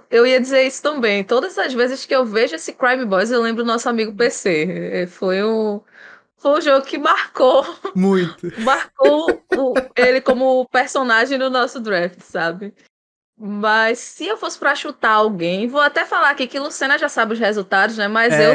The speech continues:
Speaker 1: tô
Speaker 2: É,
Speaker 1: aqui sem
Speaker 2: isso,
Speaker 1: saber nada, tá,
Speaker 2: isso.
Speaker 1: gente? Eu não sei de nada, então por isso que eu tô chutando aqui que nem vocês. Eu sou, tô representando vocês aqui.
Speaker 2: <laughs>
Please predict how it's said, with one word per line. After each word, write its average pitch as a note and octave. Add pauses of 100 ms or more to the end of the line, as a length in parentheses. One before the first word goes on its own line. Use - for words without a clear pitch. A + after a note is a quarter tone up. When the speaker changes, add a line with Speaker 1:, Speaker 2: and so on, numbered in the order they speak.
Speaker 1:
tô C4
Speaker 2:
É, B3+
Speaker 1:
aqui B3
sem A#3+
Speaker 2:
isso, B3
Speaker 1:
saber A3+
nada, G#3
tá, A3
Speaker 2:
isso. B3
Speaker 1:
gente? F#3+
Eu G3
não G3+
sei G#3+
de A#3+
nada, G3
então G#3+
por G#3+
isso A#3
que B3+
eu A#3
tô A#3+
chutando A#3+
aqui A#3
que A#3
nem A3+
vocês. A3+ (360)
Eu G#3
sou, A3+
tô C4
representando C4+
vocês C4+
aqui. A#3
Speaker 2:
<laughs> G#3